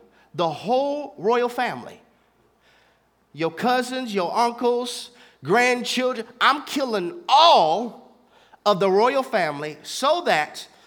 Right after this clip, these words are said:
we don't have any conflict later down the line. I don't want fifteen years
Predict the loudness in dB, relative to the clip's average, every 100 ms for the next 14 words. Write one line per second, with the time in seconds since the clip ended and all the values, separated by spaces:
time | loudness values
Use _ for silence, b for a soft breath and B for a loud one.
0 | b b -4 -2 0 0 2 0 0 -6
1 | -8 -2 -2 -2 -6 -10 -10 -8 -6 -6
2 | -4 -6 -4 -6 -6 -6 0 0 0 -2
3 | -2 -4 -6 -12 -8 -8 -6 -4 -4 -4
4 | -8 -14